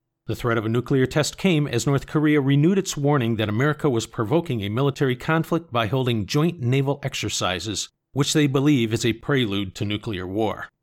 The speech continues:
At present, there are three aircraft carrier battle groups within the Seventh Fleet Area of Operation, which includes the Western Pacific and Indian Ocean. This is over and above the continual buildup of other forces across the region, including in South Korea, Japan, and on Guam.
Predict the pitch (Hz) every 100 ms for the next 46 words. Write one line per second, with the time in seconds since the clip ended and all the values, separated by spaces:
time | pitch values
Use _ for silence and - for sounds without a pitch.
0 | _ _ _ - 123 - 151 139 113 117
1 | 127 107 104 - 135 127 - 139 - 147
2 | 131 127 120 151 143 139 175 - 139 160
3 | 143 104 143 131 139 - 143 123 131 131
4 | 127 117 120 123 135 160 160 147 147 151
5 | 143 135 - 185 104 - 107 120 135 117
6 | 123 - 123 127 - - 127 107 104 98
7 | 101 113 - 87 87 _ _ _ - 143
8 | 143 120 139 123 131 117 131 120 120 123
9 | - 165 165 151 139 139 143 113 139 143
10 | - 120 - 113 107 135 131 - 123 110
11 | 107 113 113 _ _ 131 131 - 151 123
12 | 107 101 135 127 - 117 113 104 - -
13 | 127 117 98 98 92 - 110 104 95 104
14 | 95 85